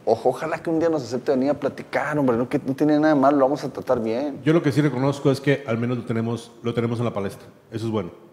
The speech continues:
Speaker 2: O sea, no es un hijo de un gobernador que lo están poniendo a trabajar en el Congreso, unos senadores allá para que se placee. Es un hijo de un gobernador que está trabajando en Sonora y eso es valioso,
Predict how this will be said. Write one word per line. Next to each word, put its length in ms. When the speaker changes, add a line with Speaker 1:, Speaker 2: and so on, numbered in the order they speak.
Speaker 2:
O 100
sea, 100
no 160
es 120
un 100
hijo 220
de 60
un 60
gobernador 520
que 80
lo 60
están 200
poniendo 320
a 40
trabajar 320
en 80
el 40
Congreso, 800
unos 160
senadores 640
allá 200
para 120
que 40
se 80
placee. 420
Es 220
un 100
hijo 160
de 60
un 60
gobernador 340
que 80
está 120
trabajando 500
en 120
Sonora 360
y 140
eso 280
es 140
valioso, 600